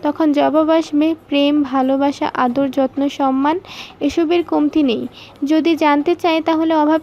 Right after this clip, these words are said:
কিসের? উত্তর দেবে আবারও অভাব আছে খড়খড়ে একটা কাগজি বস্তুর, যাহার প্রয়োজন আছে তবে অপ্রয়োজনীয়। শিখবে অল্পতে তুষ্ট থাকা কত প্রয়োজনীয়।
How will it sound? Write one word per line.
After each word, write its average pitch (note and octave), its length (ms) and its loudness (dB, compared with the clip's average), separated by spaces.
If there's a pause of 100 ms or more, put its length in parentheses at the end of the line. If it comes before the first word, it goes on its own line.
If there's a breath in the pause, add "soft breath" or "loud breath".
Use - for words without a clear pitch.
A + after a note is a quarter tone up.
কিসের? F#4 360 0 (440 loud breath)
উত্তর F4+ 400 0
দেবে E4+ 320 0
আবারও D#4 400 4
অভাব D#4 320 2
আছে E4+ 260 -2
খড়খড়ে D#4 540 -2
একটা D4 300 -2
কাগজি C#4+ 460 0
বস্তুর, D4 500 -2 (460 loud breath)
যাহার C#4+ 320 0
প্রয়োজন D4 500 0
আছে D#4+ 280 -4 (120)
তবে D4 360 -2 (300 loud breath)
অপ্রয়োজনীয়। D#4 840 0 (500 loud breath)
শিখবে E4 440 -2
অল্পতে D#4 480 0
তুষ্ট D#4 340 -2 (100)
থাকা D#4 340 -2
কত D4 180 -2
প্রয়োজনীয়। D#4 680 0